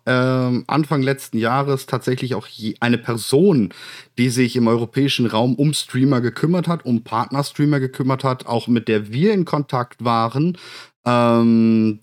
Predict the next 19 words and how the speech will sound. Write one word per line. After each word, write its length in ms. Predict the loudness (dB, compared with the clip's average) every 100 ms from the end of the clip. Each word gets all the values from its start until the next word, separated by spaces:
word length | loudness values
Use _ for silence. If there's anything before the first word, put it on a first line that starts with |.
| 0
die 180 | 0
halt 220 | 2 -2 -4
extra 220 | -2 -2
für 120 | -2
diese 200 | -6 -8
Partner 480 | -2 0 0 2 2
oder 260 | 0 -2
angehenden 720 | 0 2 2 0 2 2 2 0
Partner 440 | -2 -2 0 0
ist. 320 | 0 0 -4 -18 -20 -18 -18 -18 -2
Diese 240 | 2 4 4
ist 120 | 2
halt 200 | 2 2
leider 520 | 2 4 4 4 2
zu 120 | 0
einem 220 | 2 2 2
anderen 540 | 2 2 2 2 0
Studio 640 | -2 -2 -2 0 0 2 2
gewechselt. 760 | 2 2 -2 0 0 0 -2